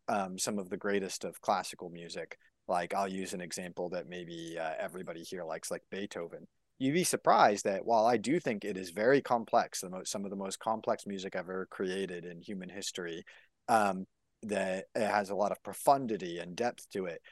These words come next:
The melodies themselves, especially when they are just introduced,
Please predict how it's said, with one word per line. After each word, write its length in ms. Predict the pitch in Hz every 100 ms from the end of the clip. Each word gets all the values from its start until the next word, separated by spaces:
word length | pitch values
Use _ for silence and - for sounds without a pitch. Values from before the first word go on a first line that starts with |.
| _
The 80 | -
melodies 540 | 113 135 190 156 127 -
themselves, 840 | 104 98 139 135 98 90 90 - -
especially 840 | 107 135 139 156 123 104 101 95 _ _ _ _ -
when 340 | 131 120 107
they 160 | 110 107
are 160 | 101
just 280 | 92 113 -
introduced, 600 | 117 - 92 95 131 -